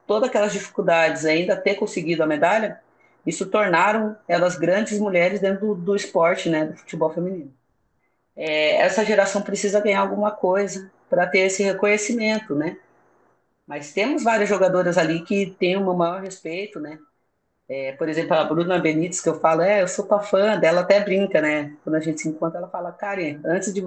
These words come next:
de você ser minha fã, eu fui tua fã, né?" Porque eu fui pra seleção antes dela. Mas temos lá, é, a Debinha, né? Tem, tem a lateral, a Tamires, tem, poxa, se eu,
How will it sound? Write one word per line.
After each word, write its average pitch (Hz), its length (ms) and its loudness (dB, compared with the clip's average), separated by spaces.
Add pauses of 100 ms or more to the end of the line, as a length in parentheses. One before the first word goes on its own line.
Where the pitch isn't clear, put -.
(300)
de 151 180 -10
você 170 220 -12
ser 175 160 -12
minha 175 240 -12
fã, 170 100 -10
eu 196 120 -10
fui 214 140 -12
tua 226 180 -10
fã, 160 300 -12
né?" 147 160 -12 (640)
Porque - 180 -16
eu 156 140 -10
fui 175 180 -6
pra 180 160 0
seleção 175 440 0
antes 185 180 -4
dela. 151 360 0 (540)
Mas 175 260 2
temos 220 380 2
lá, 185 320 4
é, 139 240 4
a 143 120 4
Debinha, 156 720 0
né? 147 380 -4
Tem, 180 320 -14 (680)
tem 156 580 -4 (220)
a 139 140 2
lateral, 151 500 2
a 156 60 4
Tamires, 143 840 0
tem, 156 500 -2 (200)
poxa, 190 300 -8
se - 160 -6
eu, 180 280 -2